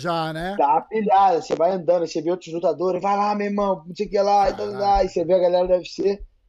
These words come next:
Speaker 2: Aí eu boto isso tudo na minha visualização, daí vou andando, paro ali na cortina, pum, solto a minha música e eu vou.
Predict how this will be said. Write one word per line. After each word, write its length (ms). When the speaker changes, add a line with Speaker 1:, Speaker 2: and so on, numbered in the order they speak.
Speaker 2:
Aí 180
eu 100
boto 280
isso 140
tudo 200
na 100
minha 160
visualização, 640
daí 140
vou 200
andando, 420
paro 280
ali 240
na 160
cortina, 480
pum, 180
solto 260
a 20
minha 120
música 380
e 20
eu 40
vou. 320